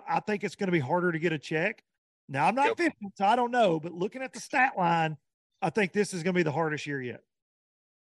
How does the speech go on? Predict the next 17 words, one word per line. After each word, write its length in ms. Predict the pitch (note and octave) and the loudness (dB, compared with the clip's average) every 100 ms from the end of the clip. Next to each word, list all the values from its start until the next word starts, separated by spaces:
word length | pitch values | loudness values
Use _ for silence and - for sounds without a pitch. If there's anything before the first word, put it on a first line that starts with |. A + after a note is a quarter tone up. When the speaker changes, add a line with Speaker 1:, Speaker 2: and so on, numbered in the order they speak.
| _ - | _ 2
Speaker 2:
I 200 | C3 C#3+ | 4 6
agree 280 | B2 C3+ B2+ | 4 0 0
one 220 | A#2+ A2+ | -2 -2
hundred 240 | A#2+ A#2 | -4 -8
percent. 540 | - - - G#2+ G#2 - | -12 -12 -8 -8 -6 -4
So, 540 | - B2+ B2 A#2 G#2+ _ _ _ _ _ | -2 0 -2 -4 -8 _ _ _ _ _
yes, 380 | B2 C#3 D3 - | -4 -2 -2 -6
we 160 | C3+ C3 | -8 -6
have 380 | B2+ B2+ B2 A#2 | -2 -2 -2 -6
a 60 | |
lot 360 | A2 A#2 A#2+ A2 | -4 -2 -2 -6
less 320 | A2+ B2+ B2+ | -8 -6 -6
anglers 720 | C3 C3 B2+ C3 C3 B2 - - | -6 -6 -8 -6 -6 -8 -10 -12
for 260 | A#2+ A#2 | -8 -8
this 240 | G#2 B2 B2+ | -6 -4 -2
season, 680 | - C3+ C3+ C#3 C#3+ D3+ C3+ _ _ _ _ _ _ _ | -2 -2 -4 -4 -6 -6 -12 _ _ _ _ _ _ _
but 400 | C3 B2+ A#2 A2+ | -2 0 -2 -6